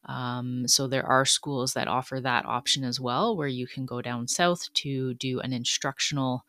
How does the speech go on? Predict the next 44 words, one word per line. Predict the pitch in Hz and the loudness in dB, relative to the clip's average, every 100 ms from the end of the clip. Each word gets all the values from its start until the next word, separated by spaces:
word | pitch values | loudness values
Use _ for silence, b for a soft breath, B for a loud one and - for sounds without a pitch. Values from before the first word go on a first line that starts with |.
| B B - | B B -8
type | - 139 - | -2 -2 -2
of | 117 - | -4 -2
charter | - 127 131 123 | -2 -2 -4 -6
where | 131 123 | -4 -4
you | 123 123 | -4 -2
are | 127 - | 0 4
on | 151 170 | 4 4
the | 151 | 4
boat, | 139 135 - - B B B B B _ _ | 2 2 0 -8 B B B B B _ _
uh, | 147 127 - | -4 -2 2
working | 180 196 196 | 4 6 4
your | 170 156 | 4 4
way | 143 139 135 | 4 4 2
through | - 135 | 0 0
a | |
syllabus | 127 - 131 131 135 135 - | 2 2 2 2 2 4 2
and | 131 131 | 0 0
learning | 135 139 139 131 131 | 2 2 2 2 2
some | - 131 131 131 - | 2 2 -2 -2 -2
of | 123 123 - | -2 -4 -10
the, | 135 123 120 120 - - | -8 -6 -6 -6 -8 -10
um, | 120 110 123 120 - | -8 -6 -6 -6 -8
requirements | 147 - 131 123 123 - - | -10 -4 -2 0 0 0 0
for | 147 | 0
whatever | 139 143 131 127 | 0 2 2 0
course | - 139 139 143 | -2 2 4 4
it | |
is | 135 139 | 2 0
that | 139 - | -2 -4
you | 135 | -2
are | 127 | -2
trying | - 131 131 | -2 -2 -2
to | - | -2
complete. | 208 202 131 139 - - B | 0 0 0 -2 -2 -6 B
So | - 127 | -6 -4
that's | 131 - 151 | -4 -4 -2
another | 139 143 123 | 0 2 2
option. | 101 - 196 285 - B B B B - | 2 4 4 2 0 B B B B 4
And | 175 | 8
then | 175 175 | 8 8
I've | 175 170 | 8 8
also | - 214 - 233 | 8 8 8 8
mentioned | 202 165 160 - 160 147 | 6 4 4 2 2 -2
flotillas. | - 139 - 151 - - - - | -2 0 0 2 2 2 0 0